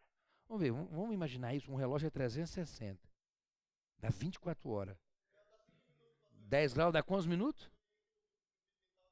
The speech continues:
Uns cinco, seis minutos. Então ele fez o sol voltar aí cinco, seis minutos.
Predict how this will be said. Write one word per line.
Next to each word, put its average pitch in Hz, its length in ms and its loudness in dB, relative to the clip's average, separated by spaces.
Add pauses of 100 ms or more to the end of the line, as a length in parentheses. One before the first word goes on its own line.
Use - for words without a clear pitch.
(1400)
Uns 107 160 -12
cinco, 185 180 -2
seis 165 220 4
minutos. 143 360 0 (220)
Então 196 220 0
ele 220 100 2
fez 208 300 4
o 214 80 2
sol 226 420 4
voltar 202 500 4
aí 196 220 4
cinco, 208 300 -6
seis 202 220 -2
minutos. 156 300 -6